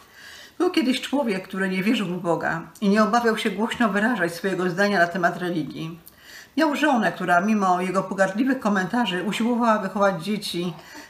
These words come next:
w wierze chrześcijańskiej, w której śnieżne święta Bożego Narodzenia zabierała dzieci do kościoła. Zachęcała jego, lecz on odmówił. "Ta historia to nonsens", powiedział. "Dlaczego Bóg miałby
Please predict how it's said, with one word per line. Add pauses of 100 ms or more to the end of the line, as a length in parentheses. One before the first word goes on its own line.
(100)
w
wierze
chrześcijańskiej, (920)
w
której
śnieżne
święta
Bożego
Narodzenia
zabierała
dzieci
do
kościoła. (680)
Zachęcała
jego,
lecz
on
odmówił. (760)
"Ta
historia
to
nonsens",
powiedział. (360)
"Dlaczego
Bóg
miałby